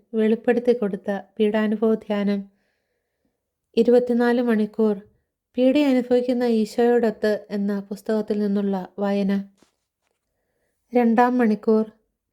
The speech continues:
വൈകുന്നേരം ആറ് മണി മുതൽ ഏഴ് മണി വരെയുള്ള സമയം. ഈശോ അവിടുത്തെ അമ്മയോട് വിട വാങ്ങി സെഹിയോൻ മാളികയിലേക്ക് പുറപ്പെടുന്നു.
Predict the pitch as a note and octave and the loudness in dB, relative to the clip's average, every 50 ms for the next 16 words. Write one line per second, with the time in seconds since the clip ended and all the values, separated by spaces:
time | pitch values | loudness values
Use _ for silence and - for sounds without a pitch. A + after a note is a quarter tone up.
0 | _ _ _ _ _ _ _ _ - A#3 A#3+ B3 B3+ C4 C4 C4+ C4 B3 A#3 A#3 | _ _ _ _ _ _ _ _ 0 2 4 4 4 4 2 2 2 2 4 2
1 | A#3 A3+ A3+ A3 - - G#3+ A3 A3 A#3 B3 B3+ C4 B3+ C4+ C4 B3 A3+ G3 A3 | 2 0 -2 -6 -8 -4 -2 0 0 0 0 0 0 0 0 0 0 0 0 0
2 | G#3+ G#3+ G#3+ - G#3+ G#3+ A3 A#3 A#3+ B3 B3+ C4+ C4 A#3+ A3 G#3+ G3+ G3 G3 G3+ | 0 -2 -2 -2 0 0 2 2 2 2 2 2 2 2 2 2 0 0 0 -2
3 | G3 G3+ - G3+ G3 G3+ G3+ G#3 G#3+ G#3+ G#3+ - _ _ _ _ _ _ _ _ | -2 -2 -4 -2 0 0 0 0 0 -2 -2 -6 _ _ _ _ _ _ _ _
4 | _ _ _ _ _ _ - A#3+ A#3+ A#3+ A#3+ - - C4 A#3+ A#3+ A3+ A#3 - _ | _ _ _ _ _ _ -6 -2 -2 -2 -2 0 2 4 4 4 2 -2 -6 _
5 | _ _ _ A3+ A#3 A#3+ B3 C4 C4 - C#4+ C#4 B3+ A3+ A3+ A#3+ A#3+ B3 B3 B3+ | _ _ _ -2 -2 0 0 0 0 2 2 4 4 2 2 2 2 4 4 4
6 | A#3+ A3+ A3 G#3 A#3 A#3+ A#3+ A3+ G#3+ G#3 G3+ G#3 G#3 G#3 G3+ - _ _ - - | 4 4 2 0 0 2 2 0 0 0 -2 -2 -2 -4 -6 -8 _ _ -4 -2
7 | G#3+ G#3+ G#3+ - A#3+ B3 B3 B3 B3 A#3+ A3 G#3 G3+ G3+ G#3 G#3+ G#3+ A3 A3+ A3 | -2 0 0 0 2 4 4 4 2 0 -2 -2 -2 -2 0 0 2 2 2 2
8 | G#3 G#3 G3+ G3 - G#3 G3+ G3 G3 - G#3 G3+ G3 G3+ - G#3 G3+ G3 F#3+ F#3+ | 2 0 -2 -4 -4 -4 -6 -6 -6 -6 -6 -6 -4 -2 -2 -2 0 0 -2 -2
9 | G3+ | -4